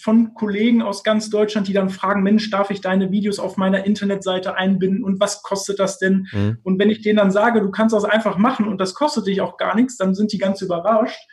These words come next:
Speaker 1: Denn man kann ja einfach auf YouTube draufgehen, auf den S H K Info Channel und auf Teilen gehen. Und diese Teilen-Funktion bei YouTube, die kann ich ja kostenlos verwenden.
Speaker 2: Okay.
Speaker 1: Äh,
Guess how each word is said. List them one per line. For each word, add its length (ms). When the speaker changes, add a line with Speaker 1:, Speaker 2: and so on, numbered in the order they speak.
Speaker 1:
Denn 260
man 180
kann 180
ja 120
einfach 280
auf 180
YouTube 340
draufgehen, 560
auf 140
den 120
S 180
H 80
K 140
Info 320
Channel 320
und 160
auf 180
Teilen 480
gehen. 360
Und 140
diese 220
Teilen-Funktion 920
bei 100
YouTube, 400
die 80
kann 220
ich 140
ja 60
kostenlos 600
verwenden. 480
Speaker 2:
Okay. 300
Speaker 1:
Äh, 240